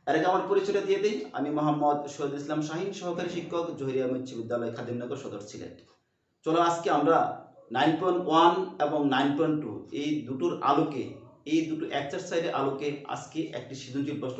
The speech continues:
তোমাদের আমি সলভ করে দেখাবো। এবং তোমরা, আমরা জানি অনেক শিক্ষার্থী অনেক ট্যালেন্ট আছে, কিন্তু পরীক্ষার হলে সবচাইতে কম সময়ে সহজ উপায়ে কিভাবে সমাধান করা যায়, সেই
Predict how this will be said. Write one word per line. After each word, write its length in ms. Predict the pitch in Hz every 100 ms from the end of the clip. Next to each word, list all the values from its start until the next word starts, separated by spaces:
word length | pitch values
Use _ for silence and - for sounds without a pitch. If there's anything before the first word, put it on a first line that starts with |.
| 113
তোমাদের 260 | 117 110 - - - -
আমি 100 | 113 -
সলভ 180 | 117 -
করে 120 | 175 233 - 107 107
দেখাবো। 320 | - - 90 - - - - -
এবং 180 | - 151 - - - - _ _ _ -
তোমরা, 180 | 143 - 151
আমরা 140 | 175 202
জানি 220 | 170 196 226 233 - - - -
অনেক 160 | 156 208 -
শিক্ষার্থী 420 | - 214 202 190 151
অনেক 140 | 190 -
ট্যালেন্ট 280 | 170 147 127 113
আছে, 160 | 110 175 156 - - _ -
কিন্তু 300 | 196 - 175 131 - - - _ _ -
পরীক্ষার 440 | 208 208 - 233 156
হলে 220 | 147 143 127 - - - - -
সবচাইতে 640 | 175 175 - 226 226 226 226 240 - - -
কম 140 | 196 208 -
সময়ে 300 | 202 196 208 214 - - - -
সহজ 260 | 175 208 208 190
উপায়ে 260 | 185 165 160
কিভাবে 340 | 160 160 151 123 - - - - -
সমাধান 300 | 160 196 196 180
করা 140 | 170 160
যায়, 140 | 135 - -
সেই 160 | 160